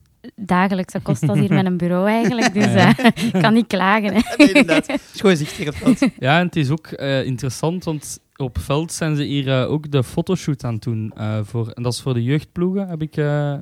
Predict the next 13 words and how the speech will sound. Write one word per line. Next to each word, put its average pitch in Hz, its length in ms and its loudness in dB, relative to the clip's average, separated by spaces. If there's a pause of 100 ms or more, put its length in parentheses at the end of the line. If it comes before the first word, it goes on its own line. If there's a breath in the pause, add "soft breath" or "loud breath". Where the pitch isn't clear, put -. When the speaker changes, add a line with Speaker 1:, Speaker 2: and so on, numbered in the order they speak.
(240)
Speaker 2:
verstaan. 151 520 -8
Speaker 1:
Ja, 190 220 0
klopt, - 500 -6
inderdaad. 175 600 -4
Voor, 196 160 -2
eh, 175 360 0
de 170 80 -6
provinciale 180 640 -4
jeugdploegen, 190 580 -2
die 180 120 -4
zijn 165 280 -4
nu, 180 180 -2
eh, 175 220 -2